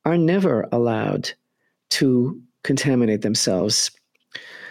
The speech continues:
to death. Now, now the ordinary Kohanim are allowed to contaminate themselves, to expose themselves to the first level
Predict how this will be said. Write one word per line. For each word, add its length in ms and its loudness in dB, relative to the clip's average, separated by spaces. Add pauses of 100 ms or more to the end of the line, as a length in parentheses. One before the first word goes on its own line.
(140)
to 120 0
death. 520 -2 (500)
Now, 400 0
now 240 0
the 120 2
ordinary 400 2
Kohanim 520 0
are 120 0
allowed 360 0
to 380 2 (640)
contaminate 640 0
themselves, 600 0
to 100 -2
expose 420 0
themselves 640 0
to 200 0
the 320 2
first 680 -2 (260)
level 560 0